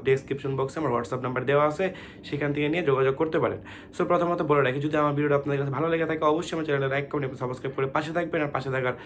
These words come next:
নোটিফিকেশন বেলটা অবশ্যই বাজিয়ে দিবেন। আর যারা যারা ভিডিওটা দেখতেছেন বা চ্যানেলটা এখন লাইক করুন, সাবস্ক্রাইব কিছুই করেন নাই, তাদের কাছে রিকোয়েস্ট করতেছি অবশ্যই চ্যানেলটা লাইক করুন এবং সাবস্ক্রাইব করে পাশে থাকবেন, আর পাশে থাকার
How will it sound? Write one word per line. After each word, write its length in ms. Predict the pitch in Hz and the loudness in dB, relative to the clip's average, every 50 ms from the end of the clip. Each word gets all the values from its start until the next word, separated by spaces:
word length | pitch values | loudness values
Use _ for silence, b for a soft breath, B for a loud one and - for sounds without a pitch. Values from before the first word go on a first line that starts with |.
| B B B B - 143 | B B B B -4 0
নোটিফিকেশন 320 | 139 143 143 135 139 139 | 0 0 0 0 0 0
বেলটা 180 | 127 127 120 127 | 0 0 0 0
অবশ্যই 280 | 120 123 123 - 143 | 0 0 -2 -4 -2
বাজিয়ে 340 | 131 123 131 139 143 147 139 | 0 2 2 4 4 4 4
দিবেন। 240 | 123 110 104 104 98 B B B B B - | 4 2 0 -4 -6 B B B B B -4
আর 120 | 117 127 127 | 0 2 4
যারা 160 | 143 151 156 | 4 4 4
যারা 120 | 160 156 | 4 2
ভিডিওটা 260 | 156 147 147 156 151 | 2 0 0 2 2
দেখতেছেন 300 | 139 135 139 - 135 147 | 0 0 -2 -2 -2 -2
বা 80 | 143 131 | -2 -2
চ্যানেলটা 260 | - 139 135 131 139 | 0 -2 -2 -2 -2
এখন 140 | 139 139 131 | -2 -2 -2
লাইক 200 | 127 131 135 135 | -2 -2 -4 -2
করুন, 140 | - 139 139 | -4 -4 -2
সাবস্ক্রাইব 400 | 139 131 127 127 - 131 135 - | -2 -4 -4 -4 -4 -6 -6 -4
কিছুই 220 | 147 135 160 160 | -6 -4 -2 0
করেন 240 | 147 147 139 131 123 | 2 2 2 2 2
নাই, 160 | 139 160 165 B B B B B - - | 0 -2 -4 B B B B B -8 -6
তাদের 220 | 123 127 135 147 | -4 -2 0 -2
কাছে 140 | 139 135 131 | -2 -2 -4
রিকোয়েস্ট 340 | 143 143 - 170 175 175 - | -4 -4 -2 -2 -2 -2 -2
করতেছি 260 | 160 - 156 147 147 | -2 -2 -2 -2 -2
অবশ্যই 280 | 135 135 147 165 - | 0 -2 -2 -4 -4
চ্যানেলটা 260 | - 147 143 131 127 127 | -2 -2 0 0 0 0
লাইক 260 | 123 127 131 - - | 0 0 -2 -2 0
করুন 160 | - 143 135 | 0 0 0
এবং 140 | 123 120 120 | 0 -2 -2
সাবস্ক্রাইব 420 | 117 120 117 - - - 131 135 | -4 -6 -6 -6 -4 -4 -4 -2
করে 120 | - 135 131 | 0 0 0
পাশে 280 | 135 - 139 143 160 | 0 -2 -4 -4 -2
থাকবেন, 340 | 151 170 165 156 160 170 160 | -2 -2 0 0 0 0 2
আর 100 | 143 135 | 0 0
পাশে 240 | 135 127 127 127 120 | 0 -2 -4 -2 -2
থাকার 220 | 127 127 127 127 | -2 0 0 0